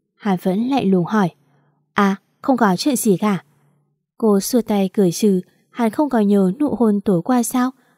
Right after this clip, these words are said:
hơi thất vọng một chút. Nói rồi, hắn bước xuống giường rồi đi về phòng, đóng cửa lại thở nhẹ một tiếng. Hôm nay hắn vẫn đưa cô tới trường, chẳng ai nói với ai câu gì, có lẽ không biết mở lời làm sao.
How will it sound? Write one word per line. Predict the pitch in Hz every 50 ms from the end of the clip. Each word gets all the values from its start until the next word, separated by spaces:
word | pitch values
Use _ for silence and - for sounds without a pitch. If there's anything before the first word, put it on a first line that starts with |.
| _ _
hơi | - - 220 202 185 175 -
thất | - 294 294 -
vọng | 294 226 196 180
một | 190 170 156
chút. | - - 262 302 330 - _ _ _ _ _ _ _ _ _ _ _ _ _ _ _ _ _ _ _ _ _ _ _ _ _ _ _ _ -
Nói | 226 202 185 175 175
rồi, | - - 220 202 180 180 _ _ _ _
hắn | - - 233 214
bước | 226 311
xuống | 311 - - 214 190
giường | 196 - 294 254 208 190 175
rồi | - - 196 185 175 175
đi | - 269 262 240
về | - 240 196
phòng, | 175 - - 196 185 175 180 _ _ _ _ _ _ -
đóng | - 208 196 196
cửa | - 302 240
lại | 196 202 196 180 180 208 _ -
thở | - 240
nhẹ | 190 175 196 185 185 - 180 -
một | 220 190 175 -
tiếng. | - 202 190 185 190 262 - _ _ _ _ _ _ _ _ _ _ _ _ _ _ _ _ _ _ _ _
Hôm | _ - 262 226 220
nay | 220 208 202 202
hắn | 190 190 196 180 -
vẫn | 208 202 208 240 269 254
đưa | 254 254 226
cô | 214 - 233 214
tới | 202 - 208 180
trường, | 175 - - 247 208 185 175 - _ _ _ _ _
chẳng | - - 262 247
ai | 277 294
nói | 269 254 214 196 196 -
với | - 196
ai | - 226 226 220
câu | - - 254 240
gì, | 233 - 240 220 196 185 _ _ _ _ _ -
có | - 220
lẽ | 208 202 202 214 240
không | 262 - - 254 220
biết | 240 285 320 320 -
mở | 262 262 226 175
lời | 165 175 185 175 170
làm | 170 175 175 165
sao. | 160 - - 226 226